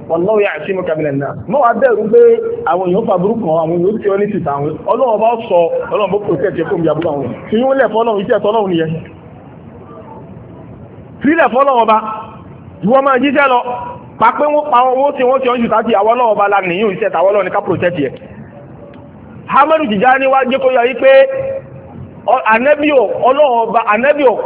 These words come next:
kọ̀, kọ̀, kọ̀ pé àdéhùn Ọlọ́run yìí. Nítorí pé ó fi nǹkan kan pamọ́ fún òun tí ò jẹ́ ń jẹ́ báwọn sàhábà.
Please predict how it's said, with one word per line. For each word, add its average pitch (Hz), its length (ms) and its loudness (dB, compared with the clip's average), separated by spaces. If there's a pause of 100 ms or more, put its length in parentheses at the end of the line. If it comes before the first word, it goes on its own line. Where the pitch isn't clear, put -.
kọ̀, 190 140 4
kọ̀, 190 180 0
kọ̀ 185 120 0 (100)
pé 254 140 6 (320)
àdéhùn 185 440 0
Ọlọ́run 214 300 2
yìí. 147 160 -4 (1160)
Nítorí 302 400 -2
pé 311 140 0
ó 320 180 2
fi 311 200 -2
nǹkan 247 220 -2
kan 254 140 -4
pamọ́ 294 280 4 (1160)
fún 381 200 2
òun 277 360 4
tí 320 120 -4
ò 320 120 0
jẹ́ 233 220 2
ń 294 80 0
jẹ́ 311 120 4
báwọn 294 260 2
sàhábà. 262 360 4